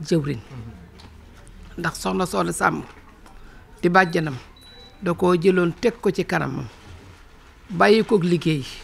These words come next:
Muy koy liggéey ba Yàlla weddi moom mu dem wuy ji. Continuer nag liggéey ba nga xam ne moom lañ ko bàyyee loon. Te nee nañ ko yokkul nag da nga wàññi.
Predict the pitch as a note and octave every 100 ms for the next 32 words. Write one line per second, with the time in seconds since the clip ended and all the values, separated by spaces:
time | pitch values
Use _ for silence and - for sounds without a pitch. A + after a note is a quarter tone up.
0 | - A2+ - F3+ G3+ A3 G#3 F#3 E3+ F#3
1 | G3+ B3 - - - - F3+ F#3+ G3+ G3
2 | F#3 F#3 F3+ D3+ E3 E3+ E3+ E3 D#3+ E3
3 | D#3 F3 C#3 - - - - - - -
4 | - - - A#3+ A3+ A3+ G#3 G3+ G#3 -
5 | - - - - - F#3 F#3+ G#3 A3 F#3+
6 | G#3 G#3 G#3 G3 F#3 F#3 F3+ E3 E3 D3+
7 | D3+ D3+ C#3 C#3+ D3+ - - - - -
8 | - F#3 G3 G#3 G#3 G3 A3 A#3+ - G3+
9 | F#3+ F3 F3 E3+ D3+ C#3